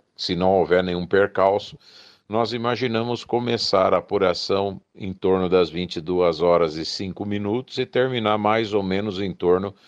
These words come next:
pouco antes das vinte e duas e trinta, tá? Talvez até um pouquinho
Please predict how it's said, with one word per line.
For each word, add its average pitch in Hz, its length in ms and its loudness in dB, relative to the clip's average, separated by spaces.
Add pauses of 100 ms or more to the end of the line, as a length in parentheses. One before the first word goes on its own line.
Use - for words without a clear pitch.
(380)
pouco 156 320 4
antes 113 260 0
das 101 160 2
vinte 104 260 -6
e - 20 -4
duas 101 340 0
e 104 80 -6
trinta, - 540 -12 (320)
tá? 82 180 0
Talvez 101 480 0
até 92 220 -2
um 87 80 -4
pouquinho 87 420 -6